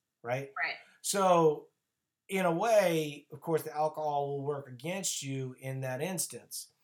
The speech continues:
Speaker 1: There are a lot of professional athletes that don't have alcohol for this reason.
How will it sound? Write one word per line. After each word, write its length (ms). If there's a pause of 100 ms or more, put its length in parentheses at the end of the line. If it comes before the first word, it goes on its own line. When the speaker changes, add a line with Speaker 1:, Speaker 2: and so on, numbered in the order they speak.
(1200)
Speaker 1:
There 260
are 220
a 80
lot 280
of 60
professional 520
athletes 520
that 220
don't 260
have 220
alcohol 540
for 220
this 260
reason. 380